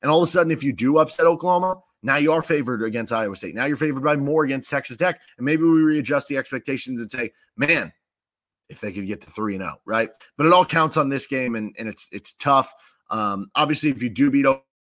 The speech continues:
Oklahoma, it completely changes the trajectory of the season. You lose this game to Oklahoma, like, maybe you're kind of expected to with the books being underdogs by eleven points. It's more of, yeah, just,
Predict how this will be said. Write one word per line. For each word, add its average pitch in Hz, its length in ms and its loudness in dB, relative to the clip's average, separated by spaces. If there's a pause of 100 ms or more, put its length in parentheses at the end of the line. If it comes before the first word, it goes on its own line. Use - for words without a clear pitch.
(300)
Oklahoma, 131 440 -2
it 131 140 -8
completely 127 440 -6
changes 113 360 -6
the 104 100 -8
trajectory 107 580 -6
of 90 80 -10
the 90 60 -14
season. 82 300 -14 (340)
You 123 120 -2
lose 180 180 6
this 180 120 -4
game 185 180 -2
to 170 60 4
Oklahoma, 156 340 0
like, 139 180 0
maybe 143 200 -2
you're 123 80 -4
kind 135 160 -6
of 120 60 -6
expected 120 460 -6
to 127 100 -2
with 120 160 -4
the 120 60 -8
books 113 360 -4
being 117 340 -8
underdogs 110 420 -2
by 113 100 -6
eleven 98 260 -6
points. 151 360 -4 (260)
It's - 180 -4
more 143 220 0
of, 139 120 2
yeah, 170 200 2 (380)
just, 147 140 -4